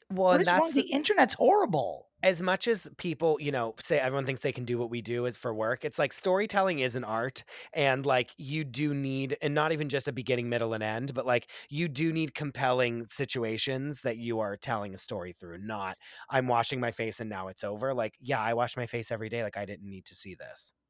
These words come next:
Speaker 2: I actually feel responsible for this, this horrific form of entertainment. I feel like reality shows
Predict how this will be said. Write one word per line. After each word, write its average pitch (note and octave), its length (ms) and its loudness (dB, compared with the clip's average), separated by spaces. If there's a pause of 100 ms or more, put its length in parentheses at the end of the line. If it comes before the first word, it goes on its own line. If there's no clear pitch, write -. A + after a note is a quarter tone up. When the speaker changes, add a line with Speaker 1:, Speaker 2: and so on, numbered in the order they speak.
(120)
Speaker 2:
I B3 140 4
actually E4 380 4
feel G3 220 6
responsible E3+ 640 2
for C#3 240 0
this, B2+ 380 0 (420)
this D#3 300 -2 (100)
horrific E3 600 2
form F3+ 400 6
of D3+ 100 4
entertainment. D#3 580 2
I D#3+ 120 4
feel G3+ 260 8
like F3 220 6
reality D#3+ 500 4
shows D3+ 400 0